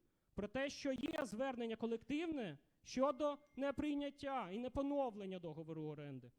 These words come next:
Тому не треба маніпулювати. Давайте будемо з громадою дружити. М, ви ж депутати, представники людей.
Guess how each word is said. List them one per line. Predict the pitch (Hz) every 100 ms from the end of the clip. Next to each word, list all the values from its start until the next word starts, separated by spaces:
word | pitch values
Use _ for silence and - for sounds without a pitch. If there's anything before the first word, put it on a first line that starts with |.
| _ _ -
Тому | 208 269
не | 294
треба | 294 294 262
маніпулювати. | 262 254 254 262 285 370 381 277 208 _ _ -
Давайте | 208 269 285 277 226
будемо | 208 277 247 220
з |
громадою | 175 240 247 254 190 180
дружити. | 170 302 254 269 339 - 262 226 _ _ _ -
М, | 196 202 208
ви | 294
ж | 254 180
депутати, | 240 262 277 277 254
представники | 226 220 - 247 262 254 233
людей. | 185 202 269 240 294 294